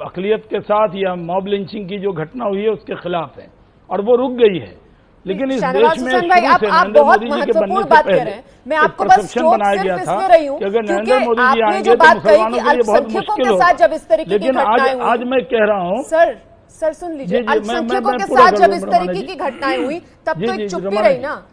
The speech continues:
Speaker 2: जब
Speaker 1: ब-,
Speaker 2: हमने
Speaker 1: ब-,
Speaker 2: देखा
Speaker 1: एक line पूरा
Speaker 2: कि
Speaker 1: कर दो।
Speaker 2: एससी से जुड़े लोगों के साथ इस तरीके की घटना हुई, प्रधानमंत्री के गृह राज्य गुजरात
Speaker 1: नहीं,
Speaker 2: के
Speaker 1: चुप्पी
Speaker 2: अंदर,
Speaker 1: नहीं रही।
Speaker 2: तब प्रधानमंत्री की तरफ से
Speaker 1: चुप्पी नहीं,
Speaker 2: वक्तव्य आया। सर, वरना देश
Speaker 1: चुप्पी
Speaker 2: इंतजार
Speaker 1: नहीं
Speaker 2: करता
Speaker 1: रही,
Speaker 2: रहा।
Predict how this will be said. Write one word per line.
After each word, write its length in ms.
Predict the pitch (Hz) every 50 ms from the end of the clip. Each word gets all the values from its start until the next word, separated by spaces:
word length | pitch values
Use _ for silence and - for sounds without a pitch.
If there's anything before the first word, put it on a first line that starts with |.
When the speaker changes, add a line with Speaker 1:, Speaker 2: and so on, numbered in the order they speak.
| _ _ _ _
Speaker 2:
जब 160 | 196 320 320
Speaker 1:
ब-, 40 | -
Speaker 2:
हमने 260 | 339 339 339 349 381
Speaker 1:
ब-, 60 | -
Speaker 2:
देखा 280 | 349 349 427 453 453 339
Speaker 1:
एक 140 | 339 330 -
line 180 | 453 247 240 196
पूरा 180 | - 403 -
Speaker 2:
कि 60 | 349 -
Speaker 1:
कर 60 | -
दो। 60 | 302
Speaker 2:
एससी 300 | 302 - 185 247 403 415
से 120 | 415 415 381
जुड़े 220 | 277 349 349 359 330
लोगों 260 | 302 320 302 320 359
के 120 | - 349 330
साथ 240 | - 349 349 339
इस 140 | 320 320 - -
तरीके 280 | 320 320 320 - 311
की 140 | - 330 320
घटना 340 | 247 370 277 269 - 320 311
हुई, 260 | 302 285 302 302 302
प्रधानमंत्री 600 | 294 294 269 - 269 285 285 285 285 277 302 311
के 120 | - 302 294
गृह 200 | 214 233 269 285 294
राज्य 320 | 285 285 277 220 - 294
गुजरात 480 | 220 269 240 175 196 240 262 302 - -
Speaker 1:
नहीं, 40 | 214
Speaker 2:
के 40 | 294
Speaker 1:
चुप्पी 0 |
Speaker 2:
अंदर, 280 | 277 262 269 285 277
Speaker 1:
नहीं 100 | 294 320
रही। 160 | 285 254 233 208
Speaker 2:
तब 220 | 427 466 - -
प्रधानमंत्री 600 | - 381 339 427 349 330 320 320 311 - - 339
की 100 | - 320
तरफ 200 | 311 294 277 262
से 60 | 254
Speaker 1:
चुप्पी 140 | 262 277 254
नहीं, 140 | 262 262 254
Speaker 2:
वक्तव्य 180 | 254 214 247 247
आया। 220 | 240 233 226 226
सर, 200 | 220 - 294 330
वरना 240 | 349 302 285 302 311
देश 220 | 226 - - - -
Speaker 1:
चुप्पी 160 | 320 254 262
Speaker 2:
इंतजार 280 | 254 247 247 - -
Speaker 1:
नहीं 180 | 480 427 370 -
Speaker 2:
करता 180 | 190 202 285 247
Speaker 1:
रही, 80 | 220
Speaker 2:
रहा। 140 | 180 170